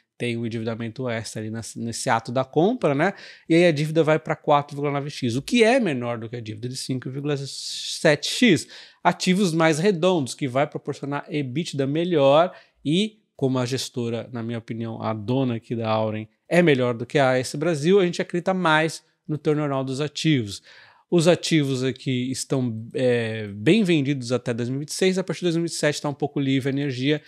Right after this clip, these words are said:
então ela pode até surfar um pouco da alta aí dos preços quando aconte-, quando continuar acontecendo, na minha visão. E enquanto a A S Brasil tá vendida até dois mil e vinte e sete, depois é mais preocupação em dois mil e vinte e oito em diante. Nós temos aqui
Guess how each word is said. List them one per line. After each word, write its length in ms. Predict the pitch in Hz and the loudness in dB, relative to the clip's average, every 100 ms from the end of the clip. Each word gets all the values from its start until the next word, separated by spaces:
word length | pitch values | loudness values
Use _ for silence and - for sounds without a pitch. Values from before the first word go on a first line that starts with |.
| - - | -20 -4
então 100 | 147 | 2
ela 100 | 143 | 2
pode 200 | 147 139 | 2 -2
até 140 | 131 | 0
surfar 320 | 160 190 156 156 | 0 0 0 -2
um 60 | |
pouco 220 | 139 - | -2 -8
da 140 | 147 143 | 0 4
alta 400 | 123 123 123 123 | 4 4 2 -2
aí 120 | 120 | -2
dos 180 | 123 - | -4 -8
preços 320 | - 127 - | 0 0 0
quando 260 | - 117 120 | -8 -6 -6
aconte-, 320 | - 120 - | -8 -10 -10
quando 220 | - 131 | -6 -6
continuar 340 | 135 - 131 | -6 -4 0
acontecendo, 640 | 127 139 123 143 - 135 123 | 0 -2 -4 -4 -2 -4 -4
na 100 | 123 | -6
minha 160 | 123 123 | -6 -4
visão. 400 | 151 135 110 - - - _ - | -2 0 0 -2 -20 -20 _ -2
E 120 | 202 | 0
enquanto 360 | 196 165 135 143 | 2 2 2 2
a 20 | |
A 40 | |
S 160 | 139 160 | 0 0
Brasil 320 | 160 175 196 | 0 2 2
tá 140 | 214 123 | 2 0
vendida 300 | 123 120 117 | 0 -4 -4
até 160 | - | -4
dois 180 | 120 123 | -4 -2
mil 160 | 131 139 | -4 -4
e 20 | |
vinte 140 | 165 | -4
e 60 | - | -4
sete, 520 | - 165 156 - - _ _ - | 4 6 6 2 -12 _ _ -6
depois 400 | 170 - 139 135 | -6 -2 0 2
é 80 | 143 | 0
mais 180 | 131 127 | -2 -4
preocupação 540 | 139 - 131 - 127 | -8 -6 -6 -4 -6
em 60 | 127 | -4
dois 140 | 127 | -4
mil 100 | 127 | -4
e 40 | 127 | -8
vinte 180 | 123 | -8
e 40 | 127 | -4
oito 240 | 127 - _ | -4 -6 _
em 180 | 143 143 | -4 -4
diante. 600 | 139 185 156 110 101 113 - - _ - | 2 4 4 2 -4 -10 -12 -20 _ 0
Nós 180 | 160 - | 0 4
temos 320 | 175 165 143 | 2 2 2
aqui 440 | 143 - 156 135 | -2 0 -2 -2